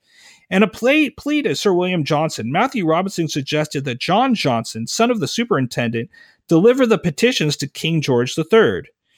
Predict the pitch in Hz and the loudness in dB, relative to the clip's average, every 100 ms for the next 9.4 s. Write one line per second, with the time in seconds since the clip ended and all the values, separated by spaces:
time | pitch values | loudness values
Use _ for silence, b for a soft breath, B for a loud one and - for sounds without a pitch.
0 | _ _ _ _ _ 151 190 202 190 143 | _ _ _ _ _ 4 4 4 0 0
1 | 185 220 202 139 143 139 156 185 - 180 | 0 2 2 2 0 0 -2 -2 -2 -2
2 | 139 - 208 175 - 151 151 165 - 220 | -2 2 2 2 -2 -4 -2 -4 2 2
3 | 240 226 175 190 185 180 170 151 202 165 | 4 2 2 0 -2 0 0 0 -2 0
4 | 147 151 185 180 147 139 - 208 202 120 | -2 -2 -2 -2 -4 -8 -2 0 2 0
5 | - 156 _ _ b b b b b - | -6 -14 _ _ b b b b b -2
6 | 165 175 151 233 247 220 - 214 220 151 | 2 2 2 2 4 2 2 0 0 -2
7 | 147 151 131 151 190 180 135 180 196 - | 0 0 0 2 4 4 2 0 -2 -2
8 | - - 214 160 131 143 147 143 190 185 | -4 -4 -4 -2 -2 0 0 2 0 0
9 | 208 - - | -10 -12 -20